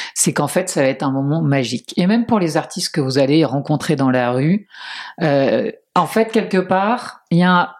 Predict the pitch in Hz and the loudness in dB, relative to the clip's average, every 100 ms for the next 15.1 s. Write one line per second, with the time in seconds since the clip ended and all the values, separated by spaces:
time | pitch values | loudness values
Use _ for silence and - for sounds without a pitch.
0 | _ - 196 196 190 208 185 170 165 175 | _ -2 0 0 0 0 0 0 2 0
1 | - 160 156 - 160 165 170 175 175 - | 0 0 -2 0 2 4 2 0 -4 -16
2 | _ - 202 165 156 - - - _ - | _ -4 -2 -2 -4 -6 -6 -8 _ -14
3 | - - 160 180 185 185 180 190 190 - | -6 -2 0 0 2 2 2 0 -2 -6
4 | 165 165 156 160 - 175 170 - 208 - | -4 -4 -2 -2 0 -2 -2 -2 0 0
5 | 185 156 156 - 151 143 147 196 156 151 | -2 -2 -2 -2 0 2 2 2 0 -2
6 | - - - 147 175 - 190 - 190 156 | -2 -4 -2 -4 -2 -2 -2 -2 0 2
7 | 156 135 - 175 254 - - - - 185 | 0 -2 -2 -2 -2 -8 -16 -16 -6 -2
8 | 151 165 151 151 170 175 180 151 156 - | 0 2 2 2 2 2 2 0 -6 -4
9 | 180 160 175 - 160 151 160 147 - 156 | -2 0 0 2 2 2 2 2 0 0
10 | 151 151 - 240 175 147 151 190 - - | 0 0 0 2 2 0 0 0 -2 -10
11 | - - 160 196 190 - 180 220 185 185 | -14 -4 0 2 0 -4 -4 0 0 0
12 | 160 165 190 175 165 160 160 143 165 - | 0 0 2 2 2 2 0 0 -4 -8
13 | - - _ - - - - - - 196 | -14 -14 _ -18 -14 -12 -12 -4 0 2
14 | 190 185 208 202 196 - 214 196 160 143 | 0 -2 -4 -4 -6 -2 0 2 2 2
15 | 131 | 0